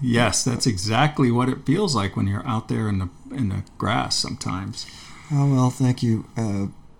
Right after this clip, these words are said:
Speaker 2: again, that's what I hope to do, is to write something that's beautiful and also affecting. And of course, as you well know, and this is my thirty-first book, I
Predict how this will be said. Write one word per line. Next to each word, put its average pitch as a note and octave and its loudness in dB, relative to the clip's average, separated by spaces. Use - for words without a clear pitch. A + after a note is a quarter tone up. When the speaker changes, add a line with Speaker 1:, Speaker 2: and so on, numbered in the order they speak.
Speaker 2:
again, A2+ 2
that's - -2
what A2+ -2
I A2 0
hope B2 2
to A#2+ 2
do, A2+ 2
is G#2+ -2
to G#2 -4
write A2 0
something G#2 -2
that's G2 -4
beautiful C3 2
and F3 4
also A#2+ 2
affecting. A2+ 0
And B2 2
of B2+ -2
course, - 2
as G#2+ 0
you G#2 0
well B2+ 2
know, G#2+ 2
and F#2+ -6
this - -8
is - -6
my G2 -2
thirty-first A#2 2
book, G#2+ -2
I A2+ 2